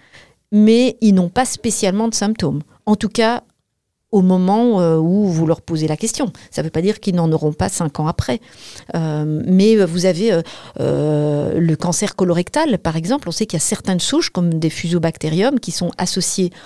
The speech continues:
au risque de cancer colorectal. Ben, vous allez pas le sentir.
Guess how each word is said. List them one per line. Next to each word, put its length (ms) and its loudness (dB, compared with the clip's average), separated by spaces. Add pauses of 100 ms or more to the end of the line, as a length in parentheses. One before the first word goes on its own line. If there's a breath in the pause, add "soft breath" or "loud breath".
(160 loud breath)
au 160 2
risque 460 0
de 180 0
cancer 380 -4
colorectal. 640 -2 (340 loud breath)
Ben, 180 0
vous 140 -4
allez 140 -2
pas 140 -2
le 60 0
sentir. 720 -6